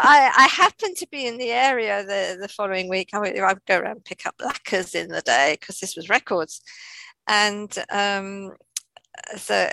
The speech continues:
yeah, so Hollywood Records. And, uh, as, as always, you know, they said, "This is gonna be number one," you know, and this is, sometimes that had,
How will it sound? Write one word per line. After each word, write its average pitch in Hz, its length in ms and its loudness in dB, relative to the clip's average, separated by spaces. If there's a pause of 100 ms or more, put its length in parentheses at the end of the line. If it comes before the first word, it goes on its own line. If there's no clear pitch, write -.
(100)
yeah, 185 400 0
so 185 280 -6
Hollywood 233 520 -2
Records. 180 640 -4 (100)
And, 190 480 -4 (120)
uh, 170 280 -4 (360)
as, 208 200 2
as 226 360 2
always, 165 500 0
you 180 100 -2
know, 165 120 -8
they 160 120 -14
said, - 220 -10
"This - 140 -4
is - 60 -4
gonna 120 200 -12
be 120 160 -12
number - 260 -12
one," 208 280 -6 (140)
you 196 100 -14
know, - 460 -18
and 190 100 -14
this - 220 -4
is, - 140 -14 (340)
sometimes 302 380 0
that - 140 0
had, - 160 -4